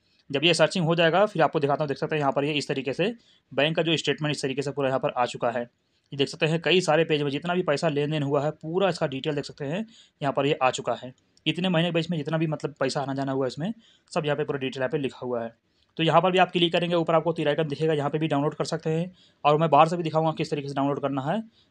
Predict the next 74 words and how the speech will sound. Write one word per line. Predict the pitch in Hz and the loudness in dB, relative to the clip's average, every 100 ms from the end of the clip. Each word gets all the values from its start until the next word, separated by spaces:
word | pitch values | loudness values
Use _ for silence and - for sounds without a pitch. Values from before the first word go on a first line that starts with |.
| - | 2
और | 156 | 2
यहाँ | 156 151 | 4 2
से | 170 | 2
भी | 185 | 2
डाउनलोड | 147 151 156 | 4 2 2
कर | 147 | 0
सकते | 131 123 123 | -2 -8 -10
हैं। | 120 - _ _ _ - | -10 -14 _ _ _ -8
तो | |
कैसे | 160 165 202 | -2 -2 0
करना | 190 185 | -2 -2
है, | |
अगर | 180 | -2
यहाँ | 156 160 | -2 -2
से | 175 | -2
डाउनलोड | 170 175 170 | -2 -2 -2
करना | 175 | -4
है | |
तो | 175 | -4
किस | 165 170 | -6 -6
तरीके | 165 170 | -4 -2
से | 170 | -2
करना | 165 165 | -2 0
है | |
मैं | 165 | 0
आपको | 151 156 | -2 -2
चेक | 156 | -2
कराता | 151 147 | -2 0
हूँ। | 165 233 _ _ _ - | -2 -4 _ _ _ -14
पहले | 143 | -8
आपको | 147 156 | -6 -6
दिखाता | 143 143 151 | -6 -4 -4
हूँ, | |
देख | 143 | -4
सकते | 151 151 | -6 -6
हैं | |
इस | 139 | -6
तरीके | 139 135 | -6 -6
से | 131 | -2
यहाँ | 131 | -2
पर | 127 | -2
ये | 135 | -4
पूरा | 131 131 | -4 -2
जो | 127 | -2
स्टेटमेंट | 120 131 123 | -4 -8 -10
है। | 113 120 _ _ _ _ - | -12 -20 _ _ _ _ 0
तो | |
यहाँ | 160 | 2
पे | 160 | 4
हम | 175 | 2
क्लिक | 175 170 | 2 2
करेंगे | 175 170 175 | 2 0 -2
तीर | 165 | -2
आइकन | 151 165 165 | 0 0 0
के | |
ऊपर, | 165 165 | 0 0
राइट | 151 147 151 | 4 4 4
साइड | 156 156 | 0 0
में | |
ऊपर | 156 147 | 0 2
आपको | 147 156 | 0 0
यहाँ | 139 | -2
पर | 139 139 | -2 -2
दिखेगा | 131 147 156 202 _ _ _ 151 | -2 -2 -2 -4 _ _ _ -10
एक | 139 | -4
छोटा | 147 | 0
सा | 151 | 0
तीर | 151 143 | 2 0
आइकन | 139 156 | 0 0
जैसा, | 147 165 | 0 -2
इस | - | 0
पर | 151 | -2
क्लिक | 156 156 | 0 -2
करेंगे। | 160 160 165 | 0 0 -2